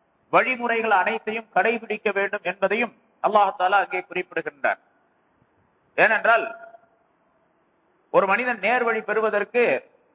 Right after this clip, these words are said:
நேரான வழியில் அல்லாஹ் அவனை நடத்தாட்டுவதற்கு, நேரான வழியினுடைய இலக்கை போய் சேருவதற்கு குர்ஆன் மட்டும் போதாது, அல்லது ரசூல் மட்டும் போதும் என்பதாக சொல்ல முடியாது.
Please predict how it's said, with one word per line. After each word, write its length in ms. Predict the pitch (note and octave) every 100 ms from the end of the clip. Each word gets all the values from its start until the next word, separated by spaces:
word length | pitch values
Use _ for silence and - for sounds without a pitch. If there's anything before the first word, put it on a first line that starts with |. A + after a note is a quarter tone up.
| _ _
நேரான 480 | D3 G#3 A3+ A#3+ A#3
வழியில் 340 | G#3+ G#3+ A3+ A3
அல்லாஹ் 440 | F#3 G#3+ A3+ A3+ G3
அவனை 200 | G3+ G#3
நடத்தாட்டுவதற்கு, 960 | E3+ A3+ A#3+ G#3+ G#3+ F#3+ F#3+ F#3+ - F3+
நேரான 460 | G3 A3 A3+ A3+
வழியினுடைய 640 | G#3 F#3+ G#3+ A3 A3 G#3+ E3+
இலக்கை 340 | G#3 A#3 A#3+ G#3+
போய் 300 | G3 G3+ -
சேருவதற்கு 720 | G#3 A3+ G#3 G3 F#3+ - A#3+ C3 - _ _ _ _ _ _ _ _ _ -
குர்ஆன் 380 | G3+ A#3+ B3 A#3+
மட்டும் 360 | G#3+ - A#3+
போதாது, 420 | - G3+ F#3+ D#3 - _ _ _ _ _ _ _ _ _ _ _ _ _ _ _ _ _ _ _ _ _ _ _ _ -
அல்லது 280 | F3 B3 A3
ரசூல் 420 | E3+ F#3 C4 B3+
மட்டும் 340 | A#3+ - B3+
போதும் 300 | A3+ A#3 A#3
என்பதாக 460 | G#3+ G#3 G#3+ G#3+ A3+
சொல்ல 220 | A#3 A3+
முடியாது. 440 | A3 F#3+ F#3 C#3+